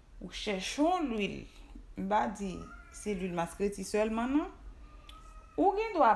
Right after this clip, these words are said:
pran lwil maskreti. Ou ka pran, um, vazlin. Answit, ou kapab jis pran yon wòm. Sa se bon nòt, wi.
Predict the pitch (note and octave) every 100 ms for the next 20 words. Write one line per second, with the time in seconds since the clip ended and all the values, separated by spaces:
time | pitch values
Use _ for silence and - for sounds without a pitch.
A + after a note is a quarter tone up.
0 | - F3+ D3+ D3 - - G3 G3+ F3 E3+
1 | - F#3+ D#3+ - - - - - - -
2 | - - - - B3+ F4+ F4+ B3 - G3+
3 | F3+ D3+ - - - - - - - -
4 | - - - - - - G3+ F#3+ F3 D#3
5 | D3 - D#3 F#3+ F#3 E3+ F#3 A#3 F#4 G#4+
6 | - - - - - - - - - C4
7 | B3 - - F4 A4 A4+ - - - -
8 | - - - - - - - B3 C#4+ -
9 | E4 D#4+ D4 D4+ C#4 A3+ - - - -
10 | F#3+ - C4+ D4+ - - A3+ B3 B3 A#3+
11 | A#3+ A3+ G3+ G#3+ D4 E4 A#3 D3+ C#3 -
12 | - - - - - - - - - -
13 | - - - - - G#3+ - C#4 A#3 C#4+
14 | E4+ D4 C#4+ D#4 F4